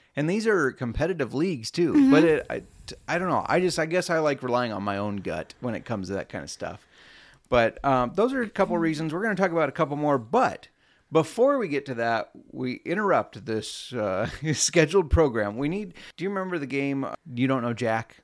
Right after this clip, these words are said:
Speaker 1: We've played some versions of it with
Speaker 2: Yeah,
Speaker 1: your family. You know.
Speaker 2: yeah.
Speaker 1: There's, like, uh,
Speaker 2: <clears throat>
Speaker 1: little announcement parts where, "And now, presented by blah, dun, da, da." We
Speaker 2: I
Speaker 1: need,
Speaker 2: don't,
Speaker 1: like, that
Speaker 2: it's
Speaker 1: little
Speaker 2: been
Speaker 1: voice
Speaker 2: so
Speaker 1: or
Speaker 2: long.
Speaker 1: something.
Speaker 2: Yeah,
Speaker 1: Yeah,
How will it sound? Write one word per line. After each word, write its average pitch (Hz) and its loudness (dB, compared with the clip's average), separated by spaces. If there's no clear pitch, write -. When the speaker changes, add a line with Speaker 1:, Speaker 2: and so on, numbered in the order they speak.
Speaker 1:
We've 113 -6
played 117 -4
some 110 -6
versions 107 -6
of 101 -4
it 107 -2
with - -8
Speaker 2:
Yeah, 214 0
Speaker 1:
your 202 -8
family. 208 -14
You 202 -12
know. - -
Speaker 2:
yeah. 175 -6
Speaker 1:
There's, 139 -2
like, 127 -2
uh, 117 -2
Speaker 2:
<clears throat> 202 -10
Speaker 1:
little 139 2
announcement 120 -2
parts 117 -2
where, 110 -4
"And 180 -6
now, 113 -6
presented 208 -6
by 214 -8
blah, 110 -6
dun, 139 -4
da, 147 -6
da." 82 -6
We 131 -6
Speaker 2:
I - -2
Speaker 1:
need, 349 4
Speaker 2:
don't, 403 4
Speaker 1:
like, 285 0
that - 0
Speaker 2:
it's - -4
Speaker 1:
little 339 0
Speaker 2:
been 330 0
Speaker 1:
voice - -8
Speaker 2:
so 277 2
Speaker 1:
or 240 -2
Speaker 2:
long. 196 0
Speaker 1:
something. 202 -10
Speaker 2:
Yeah, 240 0
Speaker 1:
Yeah, 180 -2